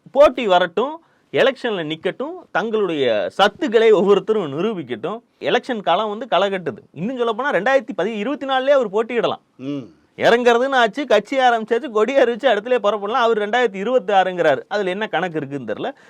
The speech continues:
Speaker 1: வரட்டும். இதில் டி ஸ்டாக்குகளோ, திமுக தொண்டர்களோ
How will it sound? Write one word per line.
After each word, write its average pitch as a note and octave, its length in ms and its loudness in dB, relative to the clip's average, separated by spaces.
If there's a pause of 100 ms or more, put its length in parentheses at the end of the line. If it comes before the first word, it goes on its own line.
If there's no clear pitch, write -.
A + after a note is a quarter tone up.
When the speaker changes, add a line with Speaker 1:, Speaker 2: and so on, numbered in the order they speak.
(120)
Speaker 1:
வரட்டும். F#3 440 -2
இதில் A#3+ 460 -10 (240)
டி A#3+ 160 -6
ஸ்டாக்குகளோ, F3+ 720 -2
திமுக G#3 500 -8
தொண்டர்களோ C#3 600 -4